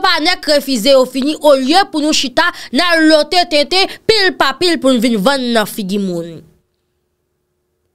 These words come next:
Comment yon ministre justice capable faire chita li dou comme ça, li pas passer sous Matissan pour paix pape. Donc ça veut dire là,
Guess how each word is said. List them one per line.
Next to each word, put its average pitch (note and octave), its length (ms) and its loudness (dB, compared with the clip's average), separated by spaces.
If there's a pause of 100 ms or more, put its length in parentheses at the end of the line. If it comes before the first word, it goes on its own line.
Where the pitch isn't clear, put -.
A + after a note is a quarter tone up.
(240)
Comment A#4 460 0
yon A#4+ 220 0
ministre G4 340 0
justice E4+ 760 0 (540)
capable G#4 380 0
faire F#4+ 240 -2
chita - 400 -2 (140)
li F4 100 0
dou A3 260 2
comme E4+ 180 0
ça, F4 200 0 (640)
li F4+ 200 2
pas G#4+ 220 0 (100)
passer F4+ 320 0
sous D4+ 140 -4
Matissan D#4 640 0 (340)
pour G4 220 2
paix F4+ 260 0
pape. - 460 -8 (1080)
Donc D4 200 0
ça D#4 200 -2
veut E4 160 0
dire C4 120 -2
là, C#4 160 0